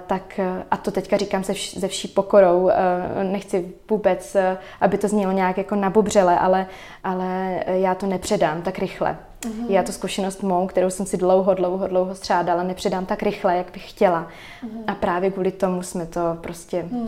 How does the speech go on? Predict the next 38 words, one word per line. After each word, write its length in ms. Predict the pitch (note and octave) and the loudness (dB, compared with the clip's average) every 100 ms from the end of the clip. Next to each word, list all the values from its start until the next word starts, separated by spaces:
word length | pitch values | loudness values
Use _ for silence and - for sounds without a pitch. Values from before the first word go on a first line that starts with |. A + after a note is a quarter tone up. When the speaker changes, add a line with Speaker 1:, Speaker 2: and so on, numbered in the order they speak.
| A3 | -4
Speaker 1:
se 60 | |
rozhodli 380 | F3+ E3 F3+ D#3+ | -4 -4 -4 -4
jako 280 | D#3 - F3 | -4 -6 -12
opustit. 480 | - - A3 - - - | -10 -12 -10 -10 -12 -14
Speaker 2:
Mhm. 60 | - - - - | -20 -20 -20 -20
No, 60 | G3 | -14
ten 180 | G3 G3+ | -12 -12
pocit 340 | G#3+ - G3+ | -12 -10 -6
nezastupitelnosti, 1200 | A3+ A3 A3 A#3+ A3+ G#3+ A3+ G#3+ G#3 G#3 - G#3+ | -6 -6 -8 -12 -10 -12 -8 -6 -6 -10 -12 -14
to 160 | G#3+ G#3 G3+ G3+ G#3 G#3 - - - _ | -10 -12 -10 -12 -14 -16 -20 -20 -20 _
je 180 | F#3+ A3 | -10 -8
jako 200 | G4+ A#3 | -6 -6
obrovský 480 | G3 A3 G#3+ - B3+ | -6 -6 -8 -6 -6
tlak 420 | B3 A3+ A#3+ A#3+ | -4 -2 -4 -4
na, 460 | F#3 F3+ F3+ F3+ - | -10 -10 -12 -12 -14
na, 280 | G3 F#3+ F#3 - | -12 -12 -12 -14
na 80 | |
člověka. 720 | G3 - G3 G3+ G#3 G3+ - - | -14 -14 -14 -14 -14 -12 -12 -12
Já, 180 | - G3 | -10 -8
já 160 | - G3+ | -6 -8
to 120 | G3+ | -8
znám, 520 | G3 G3+ G3 G3+ G#3 - - - - | -8 -6 -6 -6 -10 -16 -20 -20 -12
kdy 200 | G3 G3 | -10 -10
vlastně 300 | F#3+ G3+ G3 | -10 -10 -8
člověk 260 | A3 G3 | -6 -8
si 100 | G3 | -8
přesně 360 | F#3+ - - G3 | -12 -12 -10 -10
říká, 340 | F#3+ G3+ F#3+ | -8 -6 -6
Tyjo, 380 | F#3+ G#3 G#3 G3+ G3+ - - - - - A#3 | -6 -4 -4 -4 -8 -20 -20 -20 -20 -12 -4
nemůžu 400 | A3 A3 A3+ A#3+ | -2 0 4 4
ani 220 | B3 A#3+ | 4 2
onemocnět, 640 | C4 C4 A#3+ - G#3 F#3+ | 0 0 -2 -4 -6 -8
no, 140 | G3 G#3 | -10 -12
přesně 340 | A3+ - A3 | -12 -10 -10
jak 100 | G#3+ | -10
jsi 100 | - | -10
to 100 | A3+ | -8
říkala. 460 | G#3+ G#3+ C4 G#3 | -8 -10 -10 -10